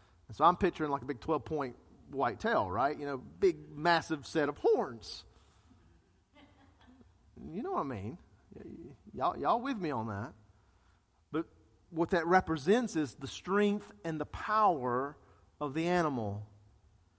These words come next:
You see, for the Jewish people, the animal's horn was a picture of their power, their ability to cause damage, and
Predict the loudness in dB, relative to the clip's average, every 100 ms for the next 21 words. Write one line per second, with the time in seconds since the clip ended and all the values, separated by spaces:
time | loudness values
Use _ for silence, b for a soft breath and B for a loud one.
0 | _ _ _ _ _ -8 0 0 0 -6
1 | -2 0 0 0 -4 0 0 0 0 0
2 | -2 -6 -2 0 2 2 0 -6 -2 -2
3 | -2 -4 -2 0 0 -2 -2 -2 -2 2
4 | 4 4 4 2 0 0 2 2 2 -2
5 | -6 2 4 4 -2 b b b -16 0
6 | 4 6 4 0 -2 -6 -12 -16 -20 -20
7 | _ _ _ _ _ _ -10